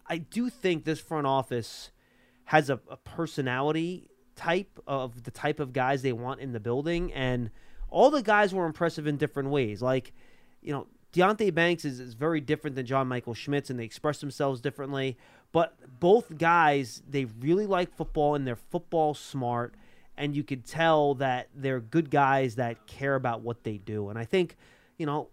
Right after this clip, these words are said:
that's the type of stuff that when we're talking about these prospects that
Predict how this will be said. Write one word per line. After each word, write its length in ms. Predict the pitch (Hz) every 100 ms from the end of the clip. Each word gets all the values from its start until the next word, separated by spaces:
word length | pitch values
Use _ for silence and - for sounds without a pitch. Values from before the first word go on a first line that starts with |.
| - 151
that's 260 | 175 214
the 80 | 202
type 320 | - 185 180
of 140 | 170 -
stuff 300 | 175 165 -
that 180 | 147
when 160 | 139 127
we're 100 | 143
talking 320 | 139 147 151
about 220 | 143 139
these 120 | 143 120
prospects 540 | 147 135 - 147 -
that 220 | 131 120